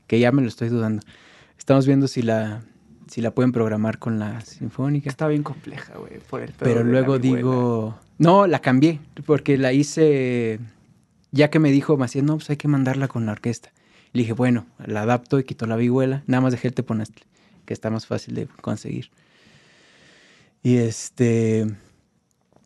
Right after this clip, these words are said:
Speaker 1: que te digo, ahorita me lo pienso
Speaker 2: Sí.
Speaker 1: porque digo, "Chance y la meto a otro concurso mejor",
Speaker 2: Sí.
Speaker 1: porque sí me gustó un buen.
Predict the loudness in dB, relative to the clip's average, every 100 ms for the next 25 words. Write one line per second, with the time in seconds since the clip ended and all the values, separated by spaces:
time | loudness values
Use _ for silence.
0 | _ _ _ _ _ 2 6 6 6 4
1 | 4 4 4 4 4 2 4 4 4 2
2 | -2 -18 _ 2 4 4 0 0 0 0
3 | 0 -2 -2 -2 -2 -4 -2 -4 -4 -8
4 | -6 -2 -2 -2 -4 -4 -4